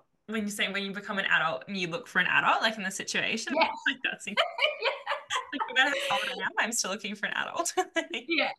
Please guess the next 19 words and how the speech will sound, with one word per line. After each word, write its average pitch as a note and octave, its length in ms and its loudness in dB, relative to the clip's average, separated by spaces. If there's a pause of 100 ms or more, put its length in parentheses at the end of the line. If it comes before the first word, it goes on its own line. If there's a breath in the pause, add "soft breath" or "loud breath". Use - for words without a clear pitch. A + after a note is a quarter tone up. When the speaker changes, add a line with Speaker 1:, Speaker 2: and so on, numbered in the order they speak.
(440)
Speaker 2:
And A#3+ 100 6
now B3 220 10
I'm B3+ 160 6
the B3+ 100 2
adult, A3+ 320 4
and A3 140 -2
I A3+ 80 -2
really A3+ 320 -4
need G#3+ 180 -8
another F3 280 -6 (100)
adult - 240 -2
who's A#3 140 -2 (100)
better G3+ 200 -2
at G3+ 60 -4 (160)
adulting G3 360 -8
than F#3 100 -2
I D#3+ 260 0
am. - 200 -6
<laughs> - 760 0